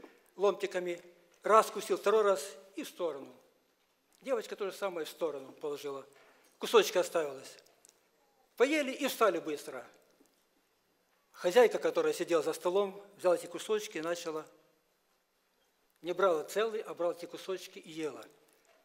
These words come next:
Отец этих детей говорит, «Хозяйка, женщина называет по имени, не нужно, зачем вы кушаете его? Зачем вы доедаете?» Он говорит, «Братик, это не хлеб, а это хлебушек.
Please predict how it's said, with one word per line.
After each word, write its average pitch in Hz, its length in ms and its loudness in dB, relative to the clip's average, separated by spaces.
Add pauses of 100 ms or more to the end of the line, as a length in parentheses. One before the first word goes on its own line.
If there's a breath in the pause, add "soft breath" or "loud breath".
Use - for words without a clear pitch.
(720)
Отец 175 340 0
этих 170 200 -4
детей 180 200 -4
говорит, 160 320 -4
«Хозяйка, 196 440 -8
женщина 175 360 -2
называет 156 240 -2
по 180 80 0
имени, 151 300 -4 (260 soft breath)
не 349 100 2
нужно, 220 260 0
зачем 294 300 -2
вы 185 60 -2
кушаете 139 500 -12
его? 127 220 -12
Зачем 254 260 -4
вы 180 80 0
доедаете?» 180 640 2 (1600)
Он 147 60 -16
говорит, 139 160 -10
«Братик, 147 360 -4 (960)
это 156 220 -6
не 151 100 -4
хлеб, 175 380 -4 (300)
а 151 80 -10
это 147 160 -6
хлебушек. 139 760 -6